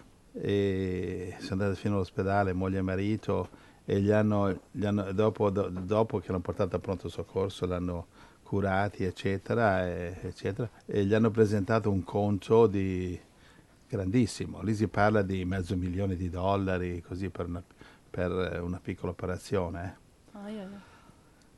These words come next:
Speaker 1: È una mostruosità. E, sai, prima di, sai, ti fanno firmare, eh, se no, il ricatto, se non firmi non ti trattano.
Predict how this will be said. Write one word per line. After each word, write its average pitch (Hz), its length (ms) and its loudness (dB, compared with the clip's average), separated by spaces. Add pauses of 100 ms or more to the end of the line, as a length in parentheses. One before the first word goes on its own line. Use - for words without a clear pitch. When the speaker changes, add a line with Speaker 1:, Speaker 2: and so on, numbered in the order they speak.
Speaker 1:
È - 80 -4
una 104 120 6
mostruosità. 98 920 0 (760)
E, 98 440 -4
sai, 98 220 0
prima 113 320 4
di, 101 320 2
sai, 117 160 4
ti 104 120 0
fanno 110 220 4
firmare, 92 640 2 (340)
eh, - 40 -20
se - 140 -6
no, 98 300 0
il 92 140 -4
ricatto, 95 720 -2
se - 160 -6
non 107 120 2
firmi 110 440 0
non 92 120 -2
ti 95 140 -4
trattano. 92 580 -4